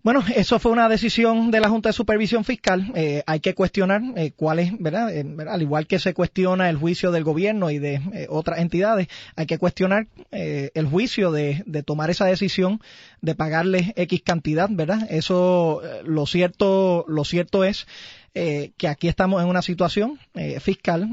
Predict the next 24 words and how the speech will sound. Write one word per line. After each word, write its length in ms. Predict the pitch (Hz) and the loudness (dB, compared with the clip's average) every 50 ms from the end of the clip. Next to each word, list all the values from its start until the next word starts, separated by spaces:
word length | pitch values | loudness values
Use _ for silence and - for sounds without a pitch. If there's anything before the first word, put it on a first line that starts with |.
| - | -4
donde 240 | 170 156 147 147 147 | -4 -4 -2 -2 -2
se 120 | - 156 143 | -2 -4 -4
tiene 220 | - 151 156 160 | -2 -2 -2 0
que 80 | 185 175 | 0 0
manejar 340 | 180 175 175 170 180 170 | 0 2 2 2 0 0
todo 300 | 170 - 175 170 170 185 | 0 0 0 2 2 2
presupuesto 720 | 180 - 175 175 - 214 180 - 175 165 - _ 208 208 202 - - - - - - - | 2 0 0 0 -2 -2 -2 0 0 -2 0 _ -2 -2 -2 -4 -8 -20 -20 -20 -12 -6
de 140 | 160 165 | -4 -4
manera 580 | 160 156 156 156 156 165 175 175 175 175 170 196 - | -2 -2 -2 0 0 2 2 4 4 2 2 0 -2
inteligente, 720 | 175 160 151 - 151 151 151 170 190 214 214 - 190 180 | -2 -4 -2 -2 -2 0 0 2 0 0 2 0 0 0
transparente. 680 | - 156 151 147 - 160 147 165 202 220 - - 180 160 - - - - | 0 0 -2 -2 -2 -2 0 0 0 0 0 0 -2 -2 -2 -8 -10 -6
Eso 220 | - 160 - 185 180 | -4 -2 0 0 0
incluye 640 | 170 - 180 180 180 180 185 180 175 170 170 - - - | 0 0 2 2 4 4 4 4 4 2 2 0 -2 -2
el 120 | 165 147 | -2 -2
presupuesto 500 | - 147 147 - 151 135 156 147 - 175 | 0 -2 -2 -2 -2 -2 -2 -2 0 0
del 100 | 160 160 | 0 2
gobierno 280 | 170 165 165 160 165 160 | 2 0 0 0 0 -2
de 60 | - | -2
Puerto 260 | 165 160 - 208 214 | -2 -2 0 -2 -2
Rico, 320 | 190 185 170 - 180 175 | 0 -2 -2 0 0 0
eso 160 | 151 - - 165 | 0 0 -2 -2
incluye 720 | 165 - - - 165 160 160 160 170 160 156 160 185 - | -4 -4 -4 -2 0 0 2 2 2 2 0 0 -2 -2
el 120 | 151 151 | -4 -4
presupuesto, 840 | - - 143 147 - 156 135 - 151 160 - _ - 180 170 160 151 | -2 -2 -4 -2 -2 -4 -2 -2 -2 -2 -2 _ 0 2 2 2 2